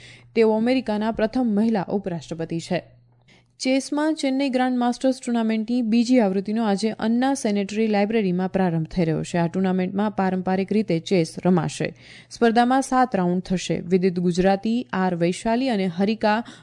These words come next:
દ્રોણાવલ્લી સાથે વર્લ્ડ નંબર ત્રણ ગ્રાન્ડ માસ્ટર અર્જુન એરિગેસી ટુર્નામેન્ટમાં દેશનું પ્રતિનિધિત્વ કરશે.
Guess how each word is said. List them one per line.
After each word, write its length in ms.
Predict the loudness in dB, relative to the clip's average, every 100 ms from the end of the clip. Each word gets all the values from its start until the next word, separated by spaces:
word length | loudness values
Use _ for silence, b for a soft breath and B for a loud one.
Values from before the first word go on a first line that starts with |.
| B
દ્રોણાવલ્લી 640 | 2 4 4 2 2 0
સાથે 400 | -2 -4 0 -2
વર્લ્ડ 300 | 2 2 2
નંબર 380 | 0 0 2 0
ત્રણ 420 | -2 -4 -2 -2
ગ્રાન્ડ 340 | -2 -2 -2 -2
માસ્ટર 460 | -2 -2 -2 -2 B B B
અર્જુન 380 | 2 4 2 0
એરિગેસી 640 | -2 0 2 2 0 -2
ટુર્નામેન્ટમાં 680 | -2 0 0 0 -2 -2 0
દેશનું 360 | 0 0 -2 0
પ્રતિનિધિત્વ 640 | 0 2 0 2 0 -2
કરશે. 440 | -2 -2 -2 -10